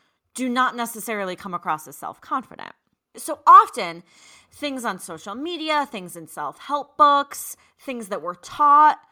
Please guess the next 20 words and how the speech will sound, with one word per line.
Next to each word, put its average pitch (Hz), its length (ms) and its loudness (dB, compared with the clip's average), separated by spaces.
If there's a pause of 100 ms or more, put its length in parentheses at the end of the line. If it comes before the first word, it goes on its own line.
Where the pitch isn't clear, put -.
(380)
things 254 300 -8
that 233 120 -8
we 208 100 -12
tell 220 280 -8
ourselves 208 500 -4
and 190 100 -10
our 165 120 -6
friends 226 600 -8 (120)
are 220 160 -2
really 294 520 -10
geared 233 440 -6
more 202 300 -2
towards 196 400 -12
that 185 220 -6
self-confidence 214 1300 -10 (560)
than 214 160 -8
that 208 200 -6
self-esteem. 165 880 -14 (1300)
For 254 240 -4
example, 165 600 -12